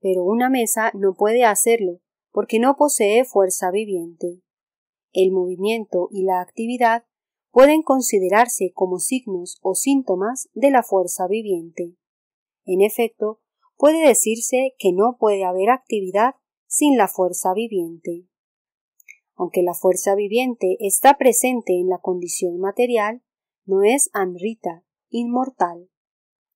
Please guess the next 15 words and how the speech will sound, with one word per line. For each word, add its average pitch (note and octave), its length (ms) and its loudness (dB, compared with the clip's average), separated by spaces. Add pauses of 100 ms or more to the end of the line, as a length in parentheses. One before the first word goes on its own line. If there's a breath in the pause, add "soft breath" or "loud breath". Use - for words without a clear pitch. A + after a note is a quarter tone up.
(420)
Las F#3 200 -4
palabras F#3 720 2
Chaitanya F#3+ 560 -2
Charitamrita G#3+ 1000 -4 (300)
se B3 160 2
pueden C#4 320 6
traducir A3 480 4
entonces G3 840 -4
como F#3+ 360 0
el F#3+ 160 -4
carácter A#3+ 760 0
de G3+ 160 -2
la E3+ 140 -2
fuerza A#3 500 0
viviente A3+ 720 -10